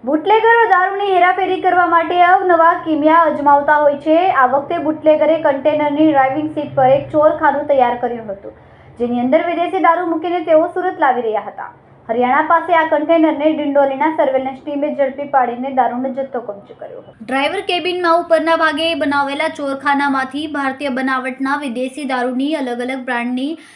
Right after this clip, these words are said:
ત્રણ લાખ બાર હજાર ચારસો ને એંસી રૂપિયાની નાની મોટી પંદરસો ને બાવન બોટલો મળી આવી હતી. પ્રોહિબિશનના મુદ્દામાલ તથા પાઇલોટિંગ કરતી ઓટો રિક્ષા સાથે બે આરોપીઓને ઝડપી પાડવામાં આવ્યા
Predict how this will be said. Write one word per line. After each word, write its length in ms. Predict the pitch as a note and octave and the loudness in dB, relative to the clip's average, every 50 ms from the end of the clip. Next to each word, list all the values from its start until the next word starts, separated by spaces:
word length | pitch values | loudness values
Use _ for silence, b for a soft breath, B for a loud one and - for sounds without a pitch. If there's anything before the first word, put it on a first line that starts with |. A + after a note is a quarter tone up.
| B B | B B
ત્રણ 180 | - C4+ C4+ C4+ | -6 -2 0 0
લાખ 300 | C4+ C4 D#4 F4 E4+ D4+ | 2 2 0 0 0 0
બાર 220 | D#4 D#4 D#4+ D#4+ | 0 0 2 0
હજાર 220 | E4 - E4 E4 E4+ | 0 2 2 0 2
ચારસો 400 | E4 E4+ D4 C4+ C4+ - D#4+ D#4 | 2 0 -2 -2 -2 -4 -6 -4
ને 200 | D4+ E4 D#4+ - C#4 | -2 -2 -2 -2 -6
એંસી 220 | D4 D4 D4 G4 G4 | -8 -6 -4 -4 -4
રૂપિયાની 600 | F4 D#4 C4+ D4 C#4 C4 B3+ C4 C#4+ D#4 G4 G#4 B B B B B B B _ _ - | -4 -4 -6 -6 -4 -4 -2 -2 -4 -4 -6 -8 B B B B B B B _ _ -12
નાની 280 | B3 A#3+ C4+ D#4 F#4+ G4+ | -8 -6 -4 -4 -4 -4
મોટી 320 | G#4 G4+ G4+ G#4 G#4+ G#4 G#4 | -4 -4 -2 -2 -2 -2 0
પંદરસો 440 | - D#4+ D4+ D#4 E4+ E4+ F4 F4+ F#4+ | 0 0 2 2 2 2 2 0 -4
ને 120 | F#4 F#4+ F#4 | -4 -4 -4
બાવન 400 | D#4 C4 C4+ C4 C4+ D#4+ E4 E4+ | -2 0 0 2 2 2 0 0
બોટલો 320 | D4 C#4 B3+ C#4+ C#4 D4 C#4+ | -2 -4 -4 -4 -4 -4 -4
મળી 220 | C4 B3+ A3+ G#3+ | -4 -4 -4 -4
આવી 200 | G3+ G3 G3 G3+ | -6 -6 -8 -10
હતી. 280 | G3+ G#3+ G#3+ G#3+ - _ _ _ _ | -12 -12 -16 -18 -20 _ _ _ _
પ્રોહિબિશનના 680 | - B3 C4 D#4 F4+ E4 F#4+ F4 - G4 F#4+ F#4 F#4 F#4+ G4+ | -8 -6 -4 -4 -2 -2 -4 -6 -4 -4 -4 -2 -2 -2 -2
મુદ્દામાલ 520 | G4+ G4 D4+ C#4+ D#4+ D#4+ D#4+ E4+ F4 F#4+ G#4+ - | -2 -4 0 4 4 4 6 4 2 2 0 -4
તથા 220 | F4 - D#4+ D#4+ E4 E4 E4+ | -6 -4 0 0 0 0 2
પાઇલોટિંગ 580 | E4+ D#4 D4 D4 D4 D#4 D4+ D4+ F4 E4+ F4 E4 | 0 0 0 0 -4 -4 -6 -6 -6 -6 -6 -4
કરતી 320 | D#4+ D4 C#4+ C#4 C#4+ E4 | -4 -6 -6 -6 -8 -8
ઓટો 280 | E4 D4+ C#4 C4 D4+ C#4+ | -6 -6 -6 -6 -8 -8
રિક્ષા 360 | C#4 C#4+ C#4+ - - D#4 D4 | -8 -8 -12 -10 -10 -10 -10
સાથે 340 | C#4+ D4 C#4+ C4 C4 D#4 D#4 | -8 -8 -8 -8 -6 -6 -6
બે 160 | C#4 C4+ C#4 | -6 -4 -4
આરોપીઓને 540 | C#4 C4+ C4 B3+ C4+ C4 C4+ C#4 B3+ C4+ D4 D#4 D4+ C#4 B3 | -2 -2 -2 -4 -6 -10 -10 -10 -8 -8 -8 -8 -10 -10 -10
ઝડપી 320 | C4+ B3+ B3+ A#3+ C4 C4+ | -8 -8 -8 -8 -10 -12
પાડવામાં 500 | C4 - A#3 A3 G#3+ A3+ A#3 A#3 A#3 - - | -12 -10 -12 -10 -10 -10 -10 -12 -12 -14 -16
આવ્યા 180 | - - G3+ | -18 -20 -20